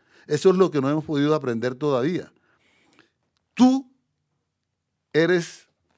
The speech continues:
yo, o sea, y yo estoy en ti. Mira, nosotros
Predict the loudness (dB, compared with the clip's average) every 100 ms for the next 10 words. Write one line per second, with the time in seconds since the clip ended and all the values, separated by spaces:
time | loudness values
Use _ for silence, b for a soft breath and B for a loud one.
0 | _ -14 2 4 4 -4 _ _ _ _
1 | _ _ _ -14 -4 -4 -4 -8 -8 0
2 | 4 4 2 -8 _ -6 -6 -2 -2 0
3 | -4 -4 -6 -6 -12 _ _ _ _ -8
4 | -4 -4 -6 -6 -4 -2 -2 -2 -4 -6